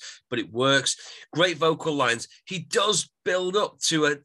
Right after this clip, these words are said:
nearly his full scream, not quite full, but he's getting there on this with his voice. Um, it gets heavy-ish in places. The dynamics are great. The chorus, really emotive,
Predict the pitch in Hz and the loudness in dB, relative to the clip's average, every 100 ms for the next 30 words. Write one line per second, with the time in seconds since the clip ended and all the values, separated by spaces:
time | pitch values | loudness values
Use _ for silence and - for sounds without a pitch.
0 | - 175 180 196 208 190 127 117 110 - | -14 -8 0 2 4 4 4 0 -2 -4
1 | 147 135 - 143 139 120 165 180 - - | -4 -2 -2 2 2 2 2 0 0 -6
2 | 120 101 - - 92 87 90 110 120 - | -2 -2 -4 -8 -6 -6 -6 -8 -8 -2
3 | 143 143 120 92 78 - - - - - | 0 0 2 2 0 -2 -10 -16 -12 -4
4 | 113 101 92 107 101 95 85 123 143 143 | -2 0 -2 -4 -6 -8 -4 2 2 2
5 | - - - - - 131 131 135 139 135 | 0 -4 -20 -12 0 2 2 0 -8 -4
6 | 156 - 151 160 156 143 - 113 120 107 | -2 0 0 0 2 2 0 -4 -4 -4
7 | 95 87 95 127 131 135 127 107 - 131 | -4 -10 -6 -2 2 2 0 -2 -4 0
8 | 139 107 - - - 135 - 143 180 190 | 0 0 -6 -20 -14 -8 -4 2 4 6
9 | 156 104 - 123 147 160 160 160 156 156 | 4 0 -4 -4 2 2 2 -2 -2 -4
10 | 160 - 107 | -4 -6 -6